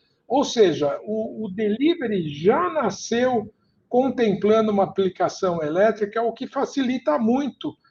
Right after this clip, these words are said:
a produção. Então, não tivemos que começar do zero, a gente só teve que lançar o delivery, o novo delivery, e a partir daí fazer os ajustes pra, ah,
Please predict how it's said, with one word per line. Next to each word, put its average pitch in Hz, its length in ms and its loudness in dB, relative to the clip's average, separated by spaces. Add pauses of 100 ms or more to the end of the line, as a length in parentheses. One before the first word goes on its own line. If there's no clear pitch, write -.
(180)
a 190 140 0
produção. 202 720 2
Então, 220 200 -6
não 320 220 -4
tivemos 285 460 0
que 190 360 2
começar 202 480 6
do 175 140 2
zero, 139 380 4
a 123 40 -6
gente 196 240 -2
só 208 140 0
teve 247 240 -4
que 233 120 -4
lançar 175 600 4 (480)
o 185 100 -4
delivery, 190 640 2
o 185 80 4
novo 180 280 4
delivery, 247 600 -2
e 262 140 0
a 311 80 2
partir 277 460 -2
daí 262 580 2
fazer 254 440 -2
os 294 180 -4
ajustes 240 560 -2
pra, 247 360 -4 (440)
ah, 190 640 0